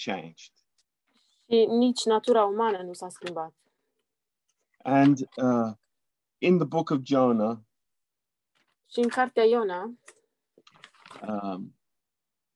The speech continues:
Speaker 1: in, in, in chapter one,
Speaker 2: în capitolul unu,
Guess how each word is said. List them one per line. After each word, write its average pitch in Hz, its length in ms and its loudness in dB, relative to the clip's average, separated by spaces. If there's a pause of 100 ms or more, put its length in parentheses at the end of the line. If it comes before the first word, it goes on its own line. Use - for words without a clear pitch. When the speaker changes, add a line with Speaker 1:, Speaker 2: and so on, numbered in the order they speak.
(540)
Speaker 1:
in, 127 520 4
in, 127 280 0
in 127 160 2
chapter 165 460 0
one, 120 420 0 (760)
Speaker 2:
în 233 120 -2
capitolul 220 640 2
unu, 214 420 -4